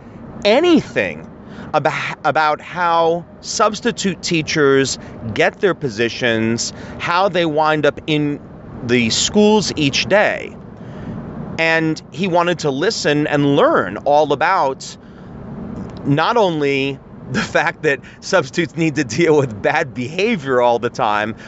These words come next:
but the fact that they have to wake up at five o'clock in the morning to wait for that phone call,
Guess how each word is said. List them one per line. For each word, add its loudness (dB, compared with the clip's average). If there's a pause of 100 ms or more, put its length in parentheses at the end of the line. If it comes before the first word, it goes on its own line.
(120)
but 0
the -2
fact -2 (160)
that 2
they 0
have -4
to -2
wake 0
up 0
at -6
five 0
o'clock -2
in -10
the -8
morning 2 (360)
to 0
wait 0
for -2
that 0
phone 2
call, 4